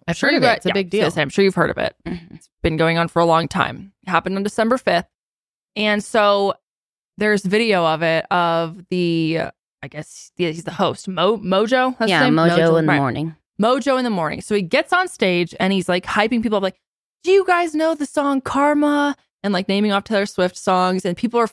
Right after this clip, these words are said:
Speaker 2: fucking losing their mind, okay? 'Cause Taylor Swift's coming out at the iHeartRadio show. So he's like, you know.
Speaker 1: Was it advertised that she'd be there, or?
Speaker 3: No.
Speaker 2: No.
Speaker 1: No.
Speaker 2: So
Speaker 1: They
Speaker 2: they're
Speaker 1: just,
Speaker 2: like, "Oh my
Speaker 1: like
Speaker 2: God, special appearance, Taylor Swift's coming out."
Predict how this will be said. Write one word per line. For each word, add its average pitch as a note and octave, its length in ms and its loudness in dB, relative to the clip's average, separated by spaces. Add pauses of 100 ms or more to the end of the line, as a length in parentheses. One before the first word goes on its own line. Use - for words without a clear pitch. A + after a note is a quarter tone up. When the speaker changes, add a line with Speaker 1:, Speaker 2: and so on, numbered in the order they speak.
(120)
Speaker 2:
fucking A#3 320 2
losing G#3+ 320 0
their F3 80 0
mind, D3+ 400 -2 (180)
okay? F#3+ 160 2
'Cause - 280 -6
Taylor F3 200 2
Swift's - 260 -6
coming E3 280 -6
out F3 200 -2 (840)
at E3 140 -14
the D3+ 80 -4
iHeartRadio D3 720 0 (400)
show. - 220 -2 (640)
So G3+ 60 -4
he's F3 120 2
like, E3 280 0 (440)
you G#3+ 100 2
know. F3 260 0 (180)
Speaker 1:
Was F3 140 2
it F3 140 0
advertised F#3 520 0
that A3+ 80 -4
she'd A#3+ 180 -4
be A#3+ 120 -2
there, B3+ 400 0
or? D#3 40 -4
Speaker 3:
No. E3+ 380 0
Speaker 2:
No. A3 200 2
Speaker 1:
No. D3+ 260 -4
Speaker 2:
So - 140 -2
Speaker 1:
They A3+ 80 2
Speaker 2:
they're G#3+ 100 4
Speaker 1:
just, G#3 120 2
Speaker 2:
like, E3 80 2
"Oh - 20 4
my A3+ 80 2
Speaker 1:
like F#3+ 140 2
Speaker 2:
God, - 40 -20
special G3+ 360 0
appearance, G#3 400 -2
Taylor G3 220 0
Swift's - 240 -6
coming F#3+ 320 -2
out." F3 300 0